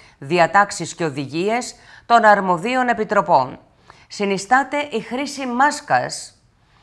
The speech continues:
εντός του Ιερού Ναού. Απολυμμένετε τα χέρια σας όταν εισέρχεστε. Τηρήστε αποστάσεις μεταξύ σας κατά την είσοδό σας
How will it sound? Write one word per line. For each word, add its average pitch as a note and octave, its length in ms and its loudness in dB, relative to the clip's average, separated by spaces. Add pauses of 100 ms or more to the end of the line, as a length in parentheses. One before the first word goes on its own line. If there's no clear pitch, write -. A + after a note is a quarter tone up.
(160)
εντός A3+ 480 2
του C4 100 -6
Ιερού A#3 300 0
Ναού. F#3+ 500 2 (480)
Απολυμμένετε A3+ 1120 2
τα F3+ 120 4
χέρια B3+ 440 -2
σας B3+ 560 0
όταν B3 280 2
εισέρχεστε. E3 800 -2 (760)
Τηρήστε B3 500 0 (180)
αποστάσεις A3+ 840 2
μεταξύ A#3 520 -2
σας C3 340 -8
κατά F3+ 240 0
την E3+ 160 -4
είσοδό D#3+ 460 -2
σας A#3+ 420 -4